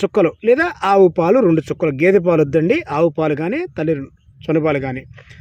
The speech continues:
రెండు చుక్కల్ని ఎడమ కంటిలో రెండు చుక్కలు, కుడి కంటిలో రెండు చుక్కలు వేస్తే వెంటనే విచిత్రంగా, ఆశ్చర్యకరంగా ఆ మంట తగ్గిపోతుంది ఈ ఆకు రసం ద్వారా వేసినది. తర్వాత ఆ కన్ను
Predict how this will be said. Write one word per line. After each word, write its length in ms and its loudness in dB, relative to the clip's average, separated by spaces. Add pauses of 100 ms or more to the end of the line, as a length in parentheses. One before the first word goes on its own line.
(300)
రెండు 240 2
చుక్కల్ని 440 2 (600)
ఎడమ 200 2
కంటిలో 280 2
రెండు 160 2
చుక్కలు, 280 2
కుడి 140 2
కంటిలో 240 2
రెండు 120 -2
చుక్కలు 180 2
వేస్తే 140 0 (140)
వెంటనే 560 2 (160)
విచిత్రంగా, 640 0 (600)
ఆశ్చర్యకరంగా 720 0
ఆ 100 -2
మంట 240 0
తగ్గిపోతుంది 560 -4 (1000)
ఈ 20 4 (160)
ఆకు 180 0
రసం 240 0
ద్వారా 220 2
వేసినది. 400 -4 (440)
తర్వాత 360 0 (720)
ఆ 60 -10 (240)
కన్ను 240 2